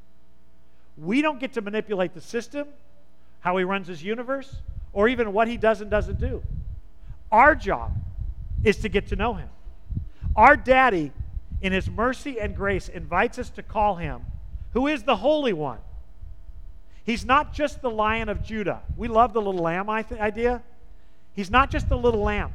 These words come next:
He is, in fact, the Lion of Judah. He is a fierce and ferocious King of Kings, Lord of Lords, the creator of all things with words. He is the King of the universe, and we are forgetting ourselves.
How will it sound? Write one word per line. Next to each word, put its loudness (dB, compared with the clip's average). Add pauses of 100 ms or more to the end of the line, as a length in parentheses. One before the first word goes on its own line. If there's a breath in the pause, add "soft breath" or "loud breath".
(140)
He -6
is, -2
in -2
fact, 2
the -2
Lion 0
of -8
Judah. -4 (1120 loud breath)
He 0
is 0
a -4
fierce -2 (100)
and -2
ferocious 0
King -2
of -6
Kings, -6 (240 soft breath)
Lord 10
of 6
Lords, 4 (220 soft breath)
the 4
creator 4
of 6
all 8
things 0
with 0
words. 4 (240 loud breath)
He 2
is 2
the 2
King 2
of 0
the 2
universe, -2 (160 loud breath)
and 0
we 6
are 10
forgetting 4
ourselves. -4